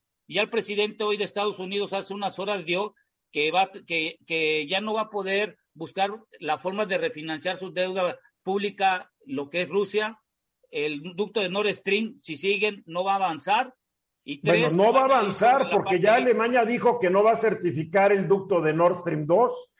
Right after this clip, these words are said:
Speaker 2: y Estados Unidos, a partir de hoy, toda la Unión Europea y Estados Unidos, toda la banca occidental cerrada a la banca rusa, cerrada al gobierno ruso,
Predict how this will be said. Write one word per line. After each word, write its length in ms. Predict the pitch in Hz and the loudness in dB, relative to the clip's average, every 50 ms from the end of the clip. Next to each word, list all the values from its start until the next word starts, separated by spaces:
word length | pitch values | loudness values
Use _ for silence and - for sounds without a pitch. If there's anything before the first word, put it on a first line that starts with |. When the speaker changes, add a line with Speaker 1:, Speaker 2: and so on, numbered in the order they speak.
| _ - _ _ _ _ | _ -20 _ _ _ _
Speaker 2:
y 100 | 175 175 | 2 2
Estados 480 | 165 131 165 220 220 233 233 214 - | 2 4 4 6 6 6 4 2 2
Unidos, 380 | 196 214 214 214 214 208 - - | 2 2 4 6 4 4 4 4
a 120 | 180 175 | 2 2
partir 460 | - - 180 180 175 180 220 233 226 | 4 2 2 2 0 0 0 0 2
de 100 | 202 208 | 4 4
hoy, 320 | 214 220 226 226 208 214 214 | 6 6 6 4 2 0 2
toda 240 | - 214 233 240 233 | 4 4 6 6 4
la 100 | 214 202 | 4 4
Unión 220 | 208 214 226 226 | 4 4 4 6
Europea 360 | 214 202 190 175 180 196 202 | 6 6 4 4 4 2 2
y 40 | 185 | 2
Estados 400 | 170 - - 202 208 208 202 - | 2 2 2 2 2 2 2 0
Unidos, 560 | 180 185 190 202 202 214 220 214 208 - _ _ _ _ _ _ _ _ _ | 0 2 2 4 4 4 2 0 -4 -10 _ _ _ _ _ _ _ _ _
toda 260 | - 233 240 254 262 | 4 6 6 6 6
la 160 | 240 226 214 208 | 6 6 6 6
banca 460 | 214 226 226 233 226 214 220 214 196 | 6 6 4 4 2 2 4 4 4
occidental 920 | 185 185 - - 190 185 180 180 180 180 180 - 220 214 233 269 320 330 - - _ _ _ _ _ _ _ | 4 4 0 0 2 4 4 4 2 0 2 2 4 4 4 4 2 -2 -8 -12 _ _ _ _ _ _ _
cerrada 800 | - - - 202 196 190 202 220 226 233 240 240 240 233 233 | -4 2 4 6 6 6 6 6 6 4 4 4 4 2 2
a 200 | 240 - - 185 | 0 0 0 0
la 140 | 180 170 170 | 2 2 4
banca 380 | 170 202 214 214 - - 190 170 | 4 4 2 2 2 2 2 4
rusa, 680 | 180 190 214 226 208 214 208 226 214 214 - - - _ _ | 4 4 4 2 2 2 4 4 4 2 -2 -8 -16 _ _
cerrada 460 | _ - - 175 170 180 202 214 208 | _ 0 0 2 4 4 4 6 6
al 100 | 214 196 | 4 4
gobierno 500 | 175 175 175 175 202 214 202 190 185 175 | 4 2 4 6 6 6 6 4 4 4
ruso, 800 | 175 180 214 233 226 - - 214 226 226 226 - - - - _ | 4 6 4 4 4 2 4 4 4 4 4 0 -4 -10 -18 _